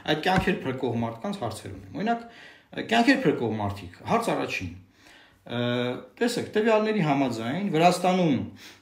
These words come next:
ը, առաջին կորոնավիրուսի դեպքերը, երբ որ արձանագրվել են,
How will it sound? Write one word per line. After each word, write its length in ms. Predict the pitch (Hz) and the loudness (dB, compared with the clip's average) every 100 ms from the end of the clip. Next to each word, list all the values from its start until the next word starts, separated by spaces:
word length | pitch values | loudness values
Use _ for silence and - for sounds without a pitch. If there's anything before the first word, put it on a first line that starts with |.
| - - | -14 -8
ը, 140 | 123 123 127 | -4 -4 -2
առաջին 420 | 143 160 160 151 | 0 2 2 0
կորոնավիրուսի 720 | 127 123 123 120 123 123 120 | 0 0 2 2 0 -2 -4
դեպքերը, 480 | 117 107 - 107 95 | -4 -6 -4 -6 -4
երբ 220 | 95 104 | -6 -6
որ 100 | 113 | -6
արձանագրվել 600 | 117 117 113 110 113 190 | -4 -2 -4 -4 -4 -2
են, 120 | 240 | -2